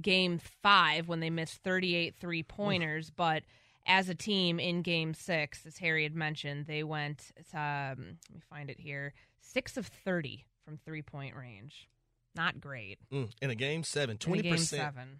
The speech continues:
Speaker 1: yeah.
Speaker 2: twenty percent from the three-point line, and you missed eight free throws. Not on top of, in transition, you were ho-,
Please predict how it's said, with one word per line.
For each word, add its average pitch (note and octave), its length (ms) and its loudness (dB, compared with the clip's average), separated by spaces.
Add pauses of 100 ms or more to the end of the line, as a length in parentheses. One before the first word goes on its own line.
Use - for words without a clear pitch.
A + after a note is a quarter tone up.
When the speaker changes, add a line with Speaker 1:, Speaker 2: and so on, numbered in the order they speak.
Speaker 1:
yeah. D3+ 120 -4
Speaker 2:
twenty G#3 140 2
percent D#3 460 -2
from C3+ 100 -4
the B2+ 60 -2
three-point A#2+ 440 -2
line, G2+ 340 -4
and D3 100 -2
you D#3+ 120 -4
missed C#3 240 -4
eight C3 180 -2
free C3 220 -4
throws. G#2+ 300 -6 (640)
Not G3+ 240 4 (120)
on E3 160 2
top F3 320 2
of, C#3 340 2 (100)
in D#3 180 2
transition, C3+ 760 0
you B2+ 140 0
were A2+ 200 -2
ho-, B2 200 -2